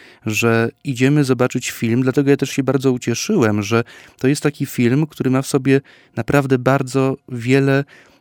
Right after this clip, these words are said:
takiej przenikliwości, jeśli chodzi o obserwację rzeczywistości społecznej, ale także właśnie historię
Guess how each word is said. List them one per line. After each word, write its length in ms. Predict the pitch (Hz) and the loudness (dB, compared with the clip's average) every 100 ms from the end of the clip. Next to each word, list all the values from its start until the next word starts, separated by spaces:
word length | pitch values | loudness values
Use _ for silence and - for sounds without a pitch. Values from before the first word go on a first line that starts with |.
| - | -10
takiej 240 | - 143 | -4 -6
przenikliwości, 1000 | - 139 135 131 131 131 147 - - 147 | -4 -2 -2 -2 -2 0 0 -2 -6 -2
jeśli 260 | 139 - | -2 -4
chodzi 360 | 131 135 131 135 | -4 -4 -4 -2
o 140 | 131 | -2
obserwację 800 | 127 - 131 120 127 139 - 127 135 _ _ | -2 -4 -6 -2 -2 -2 -2 -2 -2 _ _
rzeczywistości 680 | 113 113 131 131 - 135 - | -10 -2 -2 -2 -2 -2 -4
społecznej, 800 | 135 - 123 117 110 - 123 160 - - _ | -8 -2 2 2 0 -2 0 -2 -4 -16 _
ale 200 | - 127 | -2 0
także 300 | 127 135 143 | 0 0 0
właśnie 400 | 131 143 - 143 - _ _ | 0 0 0 0 -2 _ _
historię 520 | 131 - 135 139 | -10 -2 0 0